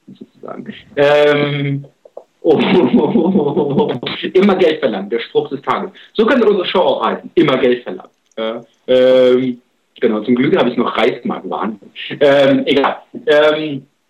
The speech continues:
aber auf jeden Fall hat der, äh, bevor wir jetzt nur noch Scheiß reden, ähm, nämlich einer hat was gefragt, oder genau, Kunos, Kunos fragt, wie kaufe ich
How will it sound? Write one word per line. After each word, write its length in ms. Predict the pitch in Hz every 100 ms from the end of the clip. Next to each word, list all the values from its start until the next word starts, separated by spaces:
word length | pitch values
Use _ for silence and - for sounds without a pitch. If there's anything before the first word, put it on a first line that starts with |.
| _ _ - -
aber 120 | -
auf 120 | 160 202
jeden 120 | -
Fall 160 | 180 147
hat 260 | 131 - -
der, 800 | 143 139 139 135 131 123 120 120
äh, 580 | 127 120 120 117 113 110
bevor 260 | 104 143 139
wir 60 |
jetzt 100 | 123
nur 120 | 131
noch 120 | 139 -
Scheiß 280 | 87 -
reden, 300 | - - 135 - _ _
ähm, 1000 | 143 127 127 127 127 127 127 123 123 123 _ _ _ _ _ _ 131 123 - -
nämlich 320 | 135 127 -
einer 300 | 135 143 156
hat 160 | 139
was 240 | 131 131 -
gefragt, 1120 | 127 - - 120 117 120 135 160 185 190 190 180
oder 180 | 156
genau, 460 | 165 185 151 110 - -
Kunos, 640 | 254 262 - - - - _ -
Kunos 460 | 269 285 110 - -
fragt, 420 | 73 131 202 - - - -
wie 400 | 135 196 294 -
kaufe 360 | 156 175 202
ich 380 | 190 160 - -